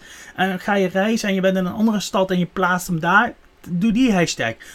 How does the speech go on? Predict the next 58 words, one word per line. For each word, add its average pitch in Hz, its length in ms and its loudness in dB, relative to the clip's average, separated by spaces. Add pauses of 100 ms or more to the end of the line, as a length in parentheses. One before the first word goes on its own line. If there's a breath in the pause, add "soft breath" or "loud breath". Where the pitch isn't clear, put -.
Dat 190 140 -6
betekent 240 240 0
dat 226 100 0
je 202 60 2
hele 269 180 2
andere 214 300 -2
mensen 202 320 0
bereikt 165 380 -2
die 170 260 -6
op 156 180 -8
die 175 180 4
hashtag 160 340 -2
zoeken. 214 300 -2
En 135 60 -8
misschien 151 240 -6
zijn 190 160 -6
die 180 100 -4
wel 185 160 -2
geïnteresseerd 170 520 -4
in 147 100 -4
jouw 151 320 2
dienst, 175 420 2 (320 loud breath)
in 156 160 -4
jouw 139 160 2
product. 240 600 6 (360 soft breath)
En 226 120 4
die 220 100 4
komen 196 260 2
dan 170 160 -2
op 160 100 -4
jouw 165 260 2
radar, 180 360 4
want 139 180 -4
die 156 80 -4
hadden 156 180 -4
je 147 60 -4
anders 165 300 -4
nooit 160 200 -2
gaan 139 200 -6
volgen 175 340 -2
en 151 60 -2
die 147 100 -2
hadden 147 180 -2
je 147 40 -8
anders 143 240 -2
nooit 131 240 -2
gezien. - 360 -4 (480 loud breath)
Nou, - 180 0 (180)
dit 233 260 4
waren 180 580 8
mijn 190 300 6
tips. 269 220 6
Het 214 80 -6
zijn 196 200 2
er 175 60 2
uiteindelijk 180 420 4
zes 262 300 2
geworden. 196 480 4